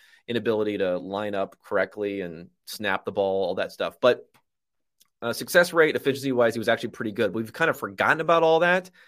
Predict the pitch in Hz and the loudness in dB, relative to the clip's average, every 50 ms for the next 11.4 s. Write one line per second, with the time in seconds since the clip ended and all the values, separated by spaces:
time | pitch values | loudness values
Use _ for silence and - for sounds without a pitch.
0 | _ _ _ - - - 117 98 98 95 95 95 90 107 131 165 208 208 - - | _ _ _ -12 -6 -6 -4 -2 -4 -4 -4 -2 0 2 2 2 2 0 -4 -8
1 | - - 117 107 104 107 104 104 107 117 131 143 156 160 156 160 - 143 135 139 | -6 -4 -2 -2 0 -2 -2 -2 0 -2 0 0 0 -2 -2 -2 -2 0 0 0
2 | 135 120 104 104 104 98 101 - - - 120 120 127 151 175 190 202 196 202 - | 0 -2 -4 -6 -6 -6 -8 -8 -2 2 4 6 6 6 6 4 2 0 -4 -14
3 | - - - - 123 123 135 147 127 131 131 139 139 127 113 - - 139 135 123 | -20 -8 0 2 2 4 4 2 0 0 2 2 0 0 -2 -2 0 0 2 4
4 | 135 127 120 120 104 - - 120 110 - 123 110 107 - 104 98 98 95 92 - | 4 4 4 2 2 2 2 2 2 2 -2 -6 -6 -4 -2 -2 -2 -2 -4 -8
5 | - _ _ _ _ _ _ _ _ _ _ _ _ _ _ _ - 120 110 - | -14 _ _ _ _ _ _ _ _ _ _ _ _ _ _ _ -12 -12 -12 -12
6 | 107 101 - 113 95 90 82 - - - - _ _ _ _ - 107 104 107 120 | -8 -4 -2 -2 -2 -2 -2 -4 -8 -10 -20 _ _ _ _ -8 -4 0 2 2
7 | 117 110 - 107 - 113 104 - - 101 95 92 98 98 101 95 92 92 90 - | 2 0 -2 -8 -8 -8 -8 -8 -8 -8 -6 -2 0 0 0 0 -2 -6 -10 -10
8 | - 107 95 107 101 107 123 139 147 147 139 131 127 - - - - - - _ | -10 -10 -10 -10 -6 0 2 4 6 6 6 4 2 0 -6 -20 -20 -20 -20 _
9 | _ _ _ _ - 139 135 135 170 214 220 170 139 127 139 135 135 - - - | _ _ _ _ -2 -2 0 2 2 2 4 2 2 2 0 -2 -4 -2 2 4
10 | 202 214 214 196 165 139 117 120 131 135 139 131 131 123 120 - - 113 113 110 | 4 4 4 2 -2 0 0 2 2 4 4 2 0 0 -2 -4 -6 -6 -4 0
11 | 113 117 123 123 120 117 - | 0 0 0 0 -2 -6 -10